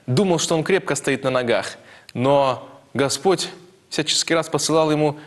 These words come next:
такие испытания, которые он не выдерживал. И это происходило потому, что люди мнили себя теми, кем они на самом деле не являлись. Не все,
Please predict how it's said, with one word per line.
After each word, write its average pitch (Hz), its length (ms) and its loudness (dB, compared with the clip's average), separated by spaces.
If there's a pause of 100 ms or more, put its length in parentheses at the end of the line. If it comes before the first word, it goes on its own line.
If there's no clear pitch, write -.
(120)
такие 165 300 0
испытания, 131 640 0
которые 127 340 0
он 156 240 0
не 151 120 2
выдерживал. 151 720 2 (360)
И 143 100 -4
это 170 240 0
происходило 156 840 2 (300)
потому, 151 380 0
что 151 420 0 (440)
люди 135 640 2 (920)
мнили 160 440 2
себя 120 560 0 (400)
теми, 180 520 0 (340)
кем 160 220 -2
они 185 200 -2
на 151 80 0
самом 143 340 -2
деле 131 340 0 (280)
не 147 100 0
являлись. 151 800 0 (440)
Не 196 160 2
все, 117 400 0